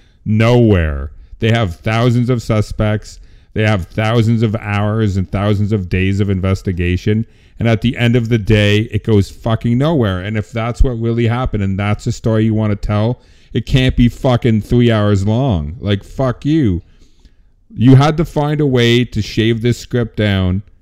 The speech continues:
and tell it in a more focused, you had to focus this story. This is, this, it's just meandering detours. Like, all of the stuff with Belloc and Brian,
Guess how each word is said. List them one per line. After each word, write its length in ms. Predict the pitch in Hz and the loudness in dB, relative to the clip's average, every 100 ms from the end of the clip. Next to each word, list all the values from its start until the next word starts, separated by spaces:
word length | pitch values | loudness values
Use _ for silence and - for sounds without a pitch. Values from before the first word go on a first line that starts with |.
| _ _ _ _ _ _ - | _ _ _ _ _ _ -2
and 180 | 113 98 | -2 2
tell 320 | 117 127 127 | 2 2 2
it 140 | 127 | 2
in 140 | 117 113 | 2 2
a 80 | |
more 640 | 104 101 107 107 101 101 101 - | 2 2 2 2 2 0 -4 -10
focused, 880 | - 117 117 - 127 113 - - - - _ _ _ _ _ _ _ _ _ _ _ _ - | -2 0 0 0 0 0 -4 -18 -20 -20 _ _ _ _ _ _ _ _ _ _ _ _ 0
you 100 | 113 | 0
had 140 | 123 | 0
to 80 | 113 | -4
focus 600 | - 131 127 - 113 - | -4 2 2 2 -2 -2
this 220 | 110 101 | -2 -2
story. 580 | - 104 95 90 87 85 _ _ _ - | -2 -2 2 2 0 -2 _ _ _ -4
This 160 | 104 - | -4 0
is, 260 | 117 90 - | -2 -2 -2
this, 300 | 127 - 165 | -4 -4 -10
it's 160 | 160 | -8
just 160 | 226 214 | -8 -6
meandering 680 | 160 147 139 151 127 107 95 | -2 0 0 2 2 2 0
detours. 680 | 107 131 - 113 90 82 - - - | 0 -2 0 0 2 -2 -6 -20 -10
Like, 180 | 123 - | -8 -6
all 220 | 147 151 165 | -4 -2 0
of 60 | |
the 100 | 165 | 0
stuff 360 | - 160 143 - | 0 0 -2 0
with 240 | 139 101 | 0 2
Belloc 600 | 110 120 120 107 98 92 | 0 0 -2 -2 -2 -2
and 380 | 107 98 92 80 | -2 0 -2 -2
Brian, 380 | - 117 113 107 | 0 0 0 -4